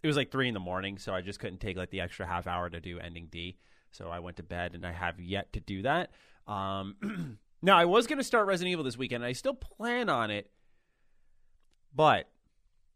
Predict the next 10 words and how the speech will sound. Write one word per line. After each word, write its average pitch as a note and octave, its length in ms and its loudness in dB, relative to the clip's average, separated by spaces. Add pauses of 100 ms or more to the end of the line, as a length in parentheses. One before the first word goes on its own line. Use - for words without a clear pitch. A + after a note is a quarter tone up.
(200)
there G2+ 80 -10
was G2 120 -10
a F#2+ 60 -10
surprise C3 600 4
drop A2+ 400 4
this F#2 220 -10
weekend F#2 600 -6
that F#2+ 300 -2
has G2+ 340 -4
destabilized A#2 880 0